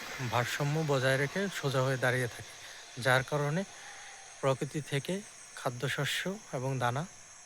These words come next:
উপযুক্ত হয়ে শস্য আকারে পেকে রূপান্তরিত হয়। এটাকে বলা হয় লজিং আপ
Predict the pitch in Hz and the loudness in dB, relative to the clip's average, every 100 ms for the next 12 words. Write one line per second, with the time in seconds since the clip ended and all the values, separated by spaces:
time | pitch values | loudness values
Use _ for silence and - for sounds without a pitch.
0 | - 131 135 143 - - 139 185 - - | -8 -2 0 0 -4 -6 -2 -2 -6 -16
1 | - - - 147 135 - 143 - 143 175 | -20 -12 -4 -2 0 2 0 2 0 0
2 | - - - - - 143 156 175 143 - | -6 -12 -12 -14 0 2 2 0 0 0
3 | 135 - - 113 107 95 - - - - | -2 -4 -6 -4 -4 -6 -16 -18 -18 -12
4 | - 127 151 147 143 135 127 170 143 123 | -8 -4 -2 -2 0 0 0 0 2 0
5 | 131 139 | 0 -2